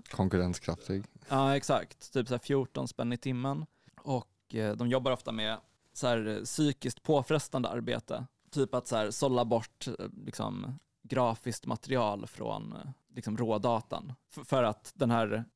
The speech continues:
Speaker 2: den här A I kan ju liksom inte säga vad som helst. Den måste vara lite så rumsren.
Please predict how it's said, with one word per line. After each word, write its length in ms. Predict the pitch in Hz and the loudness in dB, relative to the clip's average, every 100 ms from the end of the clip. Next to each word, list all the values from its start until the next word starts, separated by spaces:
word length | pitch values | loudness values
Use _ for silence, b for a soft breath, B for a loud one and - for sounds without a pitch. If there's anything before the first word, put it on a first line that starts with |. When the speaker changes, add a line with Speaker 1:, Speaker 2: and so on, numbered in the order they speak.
| _ | _
Speaker 2:
den 100 | 123 | 4
här 220 | 131 131 | 6 6
A 60 | 127 | 6
I 120 | 123 | 4
kan 140 | 127 | 2
ju 60 | 127 | 2
liksom 260 | 113 - 117 | 2 2 0
inte 240 | 110 110 | 0 -2
säga 280 | - 113 110 | 2 2 4
vad 180 | 104 104 | 2 2
som 120 | 117 | 0
helst. 360 | 101 110 - - | 0 -4 -12 -4
Den 80 | 120 | -2
måste 220 | 113 120 | -2 0
vara 80 | 113 | 0
lite 260 | 117 - | 0 -4
så 180 | 113 117 | -4 -2
rumsren. 720 | 120 117 107 123 113 98 131 | 0 0 -2 -2 -2 -4 -8